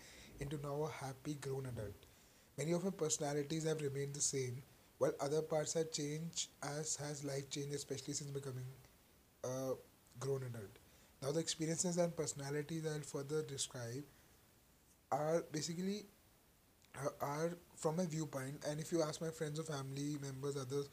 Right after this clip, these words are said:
opinions, they might change slightly.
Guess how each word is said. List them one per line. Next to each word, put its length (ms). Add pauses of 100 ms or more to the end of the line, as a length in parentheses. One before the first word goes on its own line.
(320)
opinions, 460
they 160
might 280
change 340
slightly. 760